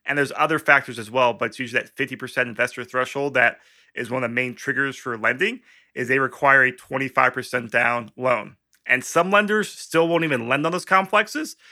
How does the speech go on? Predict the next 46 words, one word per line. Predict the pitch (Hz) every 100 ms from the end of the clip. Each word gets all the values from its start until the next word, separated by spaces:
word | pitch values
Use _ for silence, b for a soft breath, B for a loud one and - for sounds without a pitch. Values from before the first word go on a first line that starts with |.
| b
So | - 127
this | 131
is | -
one | 151
of |
those | 131
things | 151 143
where | 131
you |
have | 131
to | 131
know, | 127
hey, | 123
what | 127 117 143 143
lenders | 143 147 123 120 131 - b b b b
know | 123 123 165
the | 190
complex, | 190 165 156 151 185 - - - _ _ _
what | 117 160
lenders | 151 151 151
can | 131 143
actually | 131 - 131
lend | - 120 139 214
on | 196 135
the |
complex, | 120 123 123 - 127 127 -
and | 127
what | 139 147
lenders | 139 143 131
can | - 123 117
navigate, | 117 120 120 135 123 120 117 120 b b b _
uh, | 120 123
these | 127 107
H | 135 131
O | 131 117
As, | 135 240 - b b b
because | 131 123 135 135 127 -
sometimes | 143 143 135
these | 127 110
H | 135 -
O | 127
As | 123 120
can | - 135 131
trip | - 143 139
up | - -
underwriting. | 127 143 165 214 269